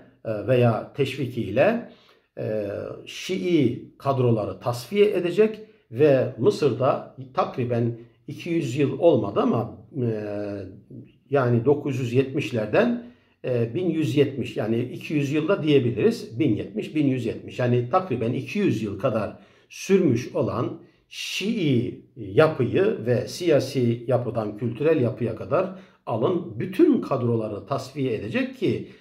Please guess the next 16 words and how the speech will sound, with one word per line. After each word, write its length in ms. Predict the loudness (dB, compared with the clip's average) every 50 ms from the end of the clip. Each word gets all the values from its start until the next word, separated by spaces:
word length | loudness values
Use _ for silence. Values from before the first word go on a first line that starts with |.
| _ _
zaten 500 | _ 2 4 4 4 4 2 0 2 2
burada 420 | 2 2 2 2 0 0 -2 0
hala 340 | 0 2 2 2 0 0 -2
da 80 | -4 -6
Sünni 600 | -6 -4 -2 2 4 6 6 6 4 2 0 -6 -16 -20 _ _
bir 260 | -2 -2 -2 -2 -6
kadro 380 | -4 -2 -2 0 2 2 2 2
vardır 340 | 0 -2 -2 -4 -6 -4 0
veya 280 | 2 2 2 2 0
Sünni 280 | -2 -2 2 2 2 2
kadro 340 | 2 0 -2 0 0 -2 -2
dedim, 240 | -2 -8 -10 -12 -12
Sünni 520 | -6 -2 0 2 2 2 2 0 0 -4 -12 -18 _ _ _ -4
bir 240 | -2 -2 -2 -2
teba 380 | -2 -2 4 6 6 6 6 2
vardır. 380 | 0 -4 -6 -2 -2 0 0